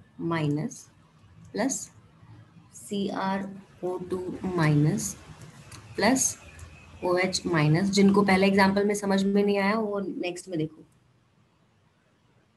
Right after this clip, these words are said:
सीएल माइनस, सीआरओ four to minus plus H two।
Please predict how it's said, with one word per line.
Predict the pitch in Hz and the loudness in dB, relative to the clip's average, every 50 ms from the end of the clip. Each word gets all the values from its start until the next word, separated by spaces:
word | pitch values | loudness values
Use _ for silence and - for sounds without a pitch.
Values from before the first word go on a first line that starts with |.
| _ _ _ _ _ _ _ _ _ | _ _ _ _ _ _ _ _ _
सीएल | - - - - 180 175 170 170 170 | -20 -20 -16 -10 -8 -6 -4 -2 -2
माइनस, | 165 147 139 143 156 165 190 240 - - - - _ _ _ - 165 170 - _ _ _ _ _ _ _ _ _ _ _ _ _ _ _ _ _ _ _ _ _ | -2 -2 -4 -6 -6 -6 -6 -8 -10 -12 -16 -20 _ _ _ -20 -20 -20 -20 _ _ _ _ _ _ _ _ _ _ _ _ _ _ _ _ _ _ _ _ _
सीआरओ | - - 196 185 180 180 180 - - - - 165 170 170 | -18 -14 -12 -8 -8 -6 -6 -8 -8 -10 -8 -6 -6 -6
four | 170 - - - 175 175 180 180 180 - - - - _ - - - _ _ _ _ _ _ | -6 -8 -8 -8 -6 -6 -6 -8 -10 -14 -16 -20 -20 _ -20 -20 -20 _ _ _ _ _ _
to | - 196 180 | -6 -4 -2
minus | 170 160 147 147 147 156 170 214 262 262 - - - - _ _ _ _ _ _ _ - _ _ _ _ - - _ _ _ _ _ _ _ _ _ _ - - - - - - _ _ - | -2 0 0 0 0 0 -2 -2 -4 -6 -8 -12 -18 -20 _ _ _ _ _ _ _ -20 _ _ _ _ -20 -20 _ _ _ _ _ _ _ _ _ _ -20 -20 -20 -20 -20 -20 _ _ -6
plus | - 208 277 285 285 - - - - - | -4 -2 -2 -2 -4 -8 -12 -14 -18 -16
H | - - - - | -14 -14 -14 -14
two। | - | -16